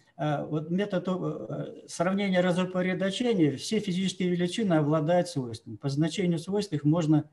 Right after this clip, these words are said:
э, если они, э, идентифицируются однозначно, то их можно сравнивать по значению вот этих свойств, которые экспериментально и теоретически,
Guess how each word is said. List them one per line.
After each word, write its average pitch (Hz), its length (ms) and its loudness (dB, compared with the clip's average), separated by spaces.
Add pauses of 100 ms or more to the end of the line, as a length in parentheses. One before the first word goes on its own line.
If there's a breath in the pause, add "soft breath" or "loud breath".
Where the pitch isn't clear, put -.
(280)
э, 131 340 -10
если 151 220 -4
они, 165 160 2
э, 202 400 -4
идентифицируются 185 920 2
однозначно, 170 640 4
то 175 200 -6
их 208 220 -4
можно 175 300 0
сравнивать 180 640 0
по 147 100 -4
значению 151 540 2
вот 143 200 -6
этих 151 220 -6
свойств, 185 320 -8
которые 151 340 -6
экспериментально 147 760 0
и - 20 -6
теоретически, 139 760 -8